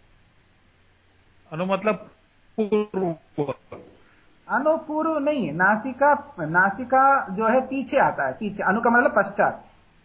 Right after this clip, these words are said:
Speaker 2: इसका अर्थ होगा,
Speaker 1: हाँ।
Speaker 2: बाद में, बाद में नासिका को लेकर के जो वर्ण उत्पन्न होता है, और वो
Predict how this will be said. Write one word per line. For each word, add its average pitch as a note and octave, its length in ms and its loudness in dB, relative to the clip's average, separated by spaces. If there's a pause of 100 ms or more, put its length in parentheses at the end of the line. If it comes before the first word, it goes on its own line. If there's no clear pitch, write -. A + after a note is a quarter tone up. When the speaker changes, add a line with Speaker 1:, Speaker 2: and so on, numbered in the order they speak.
(1400)
Speaker 2:
इसका A3+ 260 0
अर्थ A#3+ 200 4
होगा, A#3+ 420 2
Speaker 1:
हाँ। D3 340 -10
Speaker 2:
बाद A3 380 4
में, C4 300 -8
बाद F3+ 320 2
में B3+ 300 -6
नासिका - 1600 -4 (220)
को A#3 280 -12
लेकर G3+ 640 -4
के G#3+ 220 -6
जो G#3+ 240 0
वर्ण G#3 280 2
उत्पन्न G3+ 460 -2
होता E3 380 4
है, F#3+ 360 -4 (160)
और G#3+ 180 4
वो A3+ 480 2